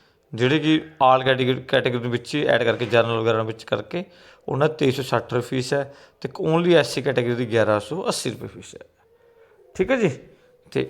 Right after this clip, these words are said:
ਫੁੱਲ ਨੋਟੀਫਿਕੇਸ਼ਨ ਲੈ ਕੇ ਚੱਲਦੇ ਹਾਂ। ਆ ਇਹਨਾਂ ਦੀ ਜਿਹੜੀ ਕਿ ਚਿੱਠੀ ਹੈ ਸਿਹਤ ਵਿਭਾਗ ਦੀ, ਠੀਕ ਹੈ ਜੀ। ਇਹਦੇ ਵਿੱਚ ਬੋਲਿਆ ਨੇ, ਵਾਈਸ ਚਾਂਸਲਰ ਨੇ ਦੱਸਿਆ ਹੈਗਾ ਕਿ ਗਰੁੱਪ B ਦੀਆਂ ਪੋਸਟਾਂ ਨੇ, ਥਰਟੀ ਪੋਸਟਾਂ ਨੇ। ਕਿੰਨੀਆਂ ਪੋਸਟਾਂ ਨੇ ਜੀ? ਤੀਹ ਪੋਸਟਾਂ ਨੇ, ਠੀਕ ਹੈ।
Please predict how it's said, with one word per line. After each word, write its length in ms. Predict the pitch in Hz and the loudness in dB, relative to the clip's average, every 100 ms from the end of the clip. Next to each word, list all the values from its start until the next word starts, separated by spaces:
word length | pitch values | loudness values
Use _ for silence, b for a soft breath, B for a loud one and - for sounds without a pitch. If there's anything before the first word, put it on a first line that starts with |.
| - | -10
ਫੁੱਲ 280 | - 127 123 | -6 -4 -4
ਨੋਟੀਫਿਕੇਸ਼ਨ 420 | 117 123 110 117 113 | -4 -6 -6 -6 -2
ਲੈ 100 | 110 | -2
ਕੇ 100 | 107 | -4
ਚੱਲਦੇ 440 | - 113 110 117 | -2 -2 -2 -6
ਹਾਂ। 60 | 160 - _ _ 120 | -8 -16 _ _ -2
ਆ 140 | 117 | 0
ਇਹਨਾਂ 220 | 123 131 | 0 0
ਦੀ 140 | 123 - b b b b b _ _ - | -2 -6 b b b b b _ _ -10
ਜਿਹੜੀ 200 | 113 120 | -4 -4
ਕਿ 100 | 131 | -4
ਚਿੱਠੀ 460 | 127 123 - 123 123 | -8 -8 -8 -6 -4
ਹੈ 100 | 139 | -6
ਸਿਹਤ 340 | - - 123 135 | -6 -2 -2 -2
ਵਿਭਾਗ 360 | 135 151 143 | -2 0 0
ਦੀ, 100 | 123 | -2
ਠੀਕ 160 | 127 131 | -6 -6
ਹੈ 60 | 160 | -6
ਜੀ। 100 | 165 | -6
ਇਹਦੇ 500 | - - _ - 139 | -12 -20 _ -4 -4
ਵਿੱਚ 200 | 147 135 | -2 0
ਬੋਲਿਆ 240 | 123 131 | 2 4
ਨੇ, 60 | 139 | 4
ਵਾਈਸ 260 | 123 117 | 2 2
ਚਾਂਸਲਰ 420 | - 120 117 123 117 | 2 2 2 0 0
ਨੇ 100 | 117 | -4
ਦੱਸਿਆ 340 | 117 - 120 | -8 -2 0
ਹੈਗਾ 220 | 117 143 - b b b b - | 2 -2 -4 b b b b -2
ਕਿ 220 | 135 147 | 0 0
ਗਰੁੱਪ 340 | 120 123 123 120 | 0 -4 -4 -4
B 180 | 123 117 | -2 2
ਦੀਆਂ 140 | 127 | 0
ਪੋਸਟਾਂ 380 | 120 117 - 127 | 0 -4 0 -2
ਨੇ, 80 | 160 | -2
ਥਰਟੀ 360 | - 113 - 151 | -2 -2 -2 -6
ਪੋਸਟਾਂ 440 | - 131 - 101 | -2 -2 -2 -8
ਨੇ। 100 | - - | -10 -16
ਕਿੰਨੀਆਂ 320 | _ 113 117 | _ -4 -2
ਪੋਸਟਾਂ 380 | 113 117 - 127 | 0 -2 0 0
ਨੇ 100 | 127 | 0
ਜੀ? 140 | 147 175 B B B _ | 0 -4 B B B _
ਤੀਹ 160 | 151 175 | 0 0
ਪੋਸਟਾਂ 440 | 156 127 - 131 | 0 -2 0 -2
ਨੇ, 160 | 143 196 - _ _ _ | -2 -6 -16 _ _ _
ਠੀਕ 180 | 143 120 | -4 0
ਹੈ। 120 | 175 | 0